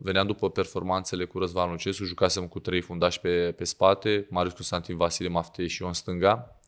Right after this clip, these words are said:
Bergodi a venit și a schimbat în patru și era că el, uh,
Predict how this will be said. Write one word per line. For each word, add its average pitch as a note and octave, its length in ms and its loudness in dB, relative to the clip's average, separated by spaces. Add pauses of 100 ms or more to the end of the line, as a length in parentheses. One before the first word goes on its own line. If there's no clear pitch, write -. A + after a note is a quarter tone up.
(240)
Bergodi G2 400 4
a F#2 60 8
venit F#2+ 180 -2
și - 80 -2
a F#2+ 40 0
schimbat F#2 340 2
în F2+ 100 -2
patru B2 440 6
și A2 220 0
era A#2+ 180 8
că A#2 120 -2
el, A2+ 280 -4 (340)
uh, F#2+ 340 2